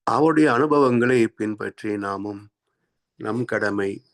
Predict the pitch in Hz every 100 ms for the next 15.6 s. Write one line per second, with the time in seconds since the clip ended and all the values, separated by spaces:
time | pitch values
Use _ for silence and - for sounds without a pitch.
0 | - 101 110 107 101 98 98 - 101 98
1 | - 95 - 98 104 - 92 95 - -
2 | - - _ _ _ _ _ _ _ _
3 | _ - - 104 92 98 110 104 107 113
4 | - 120 135 143 135 110 104 104 101 95
5 | 101 107 - 95 101 101 98 117 110 107
6 | - 101 98 98 - 98 - 90 87 -
7 | _ _ _ _ _ _ _ _ _ _
8 | 123 135 - 170 147 120 110 107 - 117
9 | 101 104 104 92 104 131 117 107 101 98
10 | 95 101 104 95 98 101 92 95 95 -
11 | - 104 _ _ _ _ _ _ _ _
12 | _ _ _ _ _ _ - 262 139 139
13 | 151 135 127 120 117 113 - - - -
14 | - - - - _ - 113 135 151 143
15 | 127 123 120 117 113